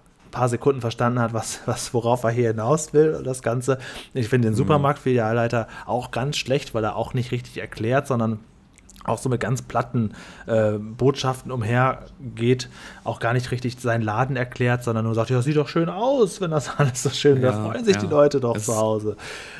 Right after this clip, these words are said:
Speaker 1: Ähm, vergleicht das noch
Speaker 2: alles
Speaker 1: mit
Speaker 2: sehr
Speaker 1: Geschenkverpackung
Speaker 2: oberflächlich.
Speaker 1: an Weihnachten. Ja, nee, ich geb-, also diesmal bin ich, ich glaub, ich bin nicht so oft strenger als du, aber hier bin ich,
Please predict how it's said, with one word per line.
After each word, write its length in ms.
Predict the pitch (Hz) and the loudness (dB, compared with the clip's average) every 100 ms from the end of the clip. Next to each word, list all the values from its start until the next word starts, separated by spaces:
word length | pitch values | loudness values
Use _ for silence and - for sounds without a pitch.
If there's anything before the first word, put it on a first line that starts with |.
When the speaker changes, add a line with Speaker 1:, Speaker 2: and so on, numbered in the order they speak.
| 120 - | -14 -6
Speaker 1:
Ähm, 420 | 113 113 113 113 - | 0 0 0 -4 -6
vergleicht 440 | 117 113 123 131 | -4 0 0 0
das 80 | 110 | 0
noch 80 | 113 | 2
Speaker 2:
alles 80 | 127 | 2
Speaker 1:
mit 100 | - | 2
Speaker 2:
sehr 100 | - | 2
Speaker 1:
Geschenkverpackung 720 | 117 156 131 120 98 - 131 | 2 2 2 0 0 2 2
Speaker 2:
oberflächlich. 260 | 104 104 | 2 -2
Speaker 1:
an 60 | 113 | 0
Weihnachten. 520 | 143 135 - 123 123 - - - | 0 0 -4 -6 -6 -8 -20 -14
Ja, 760 | 104 107 82 110 113 117 107 - - - | -8 -6 -4 -6 -4 -4 -6 -12 -20 -8
nee, 240 | 127 131 139 | 0 2 2
ich 120 | 127 | 2
geb-, 160 | 156 139 | 0 2
also 100 | 123 | 2
diesmal 200 | 185 196 | 2 2
bin 100 | 139 | 0
ich, 280 | 143 - - - 80 | -2 -4 -10 -14 -12
ich 80 | 131 | -2
glaub, 140 | 180 | -2
ich 100 | 170 | 0
bin 100 | 170 | -2
nicht 120 | 160 160 | -2 -2
so 120 | 131 | -2
oft 160 | 123 | -2
strenger 320 | - - 120 107 | -6 -2 0 -2
als 240 | 95 - | -4 -4
du, 240 | 107 113 | 0 2
aber 160 | 101 107 | 2 0
hier 160 | 113 123 | 0 0
bin 140 | 110 | 0
ich, 140 | 101 | -4